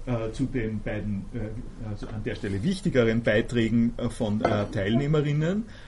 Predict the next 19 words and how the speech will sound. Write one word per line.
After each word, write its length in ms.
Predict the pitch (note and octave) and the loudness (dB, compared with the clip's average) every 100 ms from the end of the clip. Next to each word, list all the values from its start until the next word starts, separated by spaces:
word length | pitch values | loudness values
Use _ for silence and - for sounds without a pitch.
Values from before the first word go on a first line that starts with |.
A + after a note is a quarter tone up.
| - | -2
Andreas 440 | A#2 A#2 A2+ G#2 - | 0 4 4 2 -2
Kirchner, 720 | C3 C#3 F3+ - F3 F3+ F3+ - - | 2 2 2 4 6 6 4 -8 -8
äh, 280 | - B2 A#2+ A2+ | 0 2 2 4
der, 540 | A#2 A#2 A#2 A#2 A2+ - - | 6 8 8 8 6 -2 -2
äh, 260 | A#2+ A2 | 0 0
sich 260 | A2 - G#2+ | -2 -4 -2
auch 160 | A2 B2 | -2 -2
schon 140 | D3+ | 0
relativ 460 | C3 C3 C3+ B2+ - | 4 4 2 -2 -2
gut 180 | C3+ | -4
auskennt 540 | - G#2+ A2+ - C3 B2+ | -2 -4 -4 -2 -2 -2
mit 160 | B2+ | -4
dem, 180 | B2 A#2 | -2 -2
was 140 | A#2+ - | -4 -2
hier 140 | A#2+ | -4
passiert, 580 | - A#2+ - A#2+ A#2 A#2 - - - - - | -4 -6 -4 -4 -2 -4 -10 -12 -12 -10 -8
äh, 40 | A2+ A2 - | -6 -4 -2
und 200 | A#2 - | -4 0
der 420 | A2 G#2+ A2 A#2 | 2 4 4 0